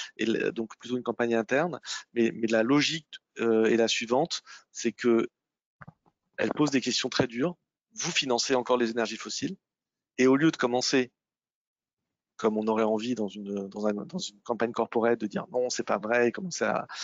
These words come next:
à, toutes les réponses commencent par oui, c'est vrai.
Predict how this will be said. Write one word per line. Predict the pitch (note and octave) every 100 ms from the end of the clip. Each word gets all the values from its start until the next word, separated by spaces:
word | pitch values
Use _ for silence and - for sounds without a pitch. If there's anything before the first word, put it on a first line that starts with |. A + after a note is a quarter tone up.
| - -
à, | G2+ G#2+ - - - _ _ _ -
toutes | G3+ F3+
les |
réponses | C3+ D3+ D#3+
commencent | B2+ B2+ -
par | A2+
oui, | B2
c'est | -
vrai. | G#2+